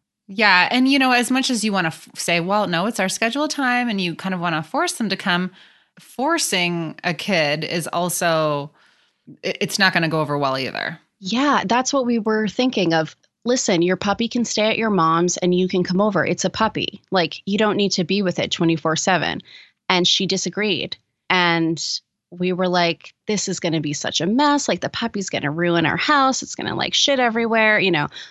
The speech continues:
Speaker 2: all of these things. And I know you've talked about this too with, about you and Darren, about, like, coming up with problems that don't exist yet.
Speaker 1: Mm-hmm.
Speaker 2: And
Speaker 1: Yeah.
Speaker 2: we were doing a lot of that. Like, looking back, we acted like we could predict the future,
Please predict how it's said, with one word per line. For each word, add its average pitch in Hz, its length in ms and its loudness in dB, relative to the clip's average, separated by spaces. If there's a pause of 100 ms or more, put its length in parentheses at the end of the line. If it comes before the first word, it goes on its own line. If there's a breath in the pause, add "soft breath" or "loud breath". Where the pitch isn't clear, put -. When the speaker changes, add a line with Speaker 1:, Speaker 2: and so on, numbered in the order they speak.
(180 loud breath)
Speaker 2:
all 294 220 4
of 294 140 0
these 247 460 0 (280 loud breath)
things. 185 240 4
And 220 100 2
I 233 40 2
know 269 120 2
you've 247 200 2
talked 156 240 0
about - 160 0
this - 160 -4
too 160 460 0
with, - 500 -2
about 165 280 0
you 180 160 2
and 175 100 4
Darren, 262 340 4
about, 160 240 0
like, 160 320 -2
coming 196 280 2
up 175 100 -2
with 175 120 -2
problems 160 400 0
that 143 120 -6
don't 143 160 -2
exist 143 400 -4
yet. 247 320 0 (420)
Speaker 1:
Mm-hmm. 190 500 0 (540)
Speaker 2:
And 202 260 2
Speaker 1:
Yeah. 185 200 2
Speaker 2:
we 277 100 2
were 480 160 2
doing 285 280 2
a 208 60 2
lot 151 300 0
of 143 140 -4
that. - 300 -2 (100)
Like, 180 200 -2
looking 220 340 0
back, 165 440 0 (180)
we 185 600 -2
acted 160 360 0
like 151 460 -2 (560)
we 165 180 -2
could 151 200 -4
predict 147 280 -2
the 151 80 -2
future, 175 500 0